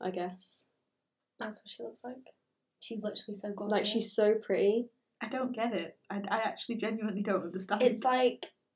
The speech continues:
Speaker 2: pr-, I think it's proportion, like, face
Speaker 1: Yes.
Speaker 2: proportion,
Speaker 1: Mm-hmm.
Speaker 2: like
Speaker 3: That's so stupid. Why
Speaker 1: Yeah.
Speaker 3: are you getting
Speaker 2: Yeah.
Speaker 3: so
Speaker 1: But
Speaker 3: vexed
Speaker 1: also
Speaker 3: over that?
Speaker 1: her, Chaeyoung's sister, Chaewon, who was
Speaker 2: Yeah.
Speaker 1: in eyes one, um, I mean, she's had quite a hard time, like,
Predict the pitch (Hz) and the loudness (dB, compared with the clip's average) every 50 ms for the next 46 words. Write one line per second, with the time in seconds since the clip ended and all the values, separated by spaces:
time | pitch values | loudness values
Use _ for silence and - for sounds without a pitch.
0 | _ _ _ _ _ _ _ _ _ _ _ _ _ _ _ - - 269 - 233 | _ _ _ _ _ _ _ _ _ _ _ _ _ _ _ -8 -2 2 2 4
1 | 240 269 262 269 247 240 - - - 254 233 226 - - 190 190 196 202 202 - | 4 4 2 2 2 0 0 0 4 4 4 4 4 4 6 6 6 6 2 -2
2 | - 202 196 202 202 208 202 185 180 202 214 208 190 180 175 180 190 185 - - | 0 2 2 4 4 2 2 2 2 4 6 6 8 8 8 6 4 2 0 0
3 | 196 190 - 196 185 185 190 190 - 185 180 180 180 185 180 185 190 180 196 - | -2 0 2 2 4 4 4 2 0 0 0 2 2 4 6 6 8 8 6 4
4 | - - 254 - - - 330 330 330 302 - - - 311 349 427 453 453 440 415 | 2 0 -4 -6 -4 0 2 2 4 4 2 4 10 12 12 12 12 10 8 10
5 | 320 226 - - 240 269 254 190 180 180 185 196 185 - 339 330 339 311 285 294 | 10 10 10 12 10 12 12 12 10 10 10 8 10 10 8 8 8 10 8 8
6 | 269 262 247 226 196 - - _ _ _ _ - - - - 214 226 214 - - | 8 6 2 2 2 0 -2 _ _ _ _ -14 -10 -4 2 8 8 10 12 12
7 | 233 233 240 - - 220 220 226 247 - - - 220 202 202 202 196 196 196 196 | 12 12 12 12 12 12 12 12 12 12 10 8 8 8 10 10 8 8 8 6
8 | 196 - - - _ _ _ _ - - 226 214 214 214 214 208 - - 196 196 | 4 2 0 -6 _ _ _ _ -4 0 4 6 6 6 6 6 4 2 0 0
9 | - - 190 202 202 202 - - 208 185 180 185 185 185 190 226 233 233 - 208 | 2 2 4 4 4 2 2 2 4 4 6 6 4 4 2 2 0 0 4 8
10 | 202 196 185 190 185 180 180 180 185 185 180 180 - - 180 180 180 180 - 185 | 10 10 10 10 8 8 8 8 8 8 8 6 6 4 4 4 4 4 4 4
11 | 175 170 175 185 190 202 - _ _ _ _ _ _ _ _ _ - - 196 190 | 6 6 6 6 4 2 0 _ _ _ _ _ _ _ _ _ 0 4 4 6
12 | 180 175 175 180 175 175 175 175 175 170 - - - 208 202 196 190 190 - 214 | 6 6 6 6 6 6 6 4 4 2 0 -4 4 8 10 10 10 8 4 2
13 | 202 - 214 202 202 - - - 190 - 185 - 190 180 175 175 - - 180 175 | 2 2 2 0 0 0 -2 0 0 0 0 -2 -2 -2 -2 -2 -4 -6 -4 -2
14 | 175 180 180 170 165 - - - | 0 0 0 0 0 -2 -4 -8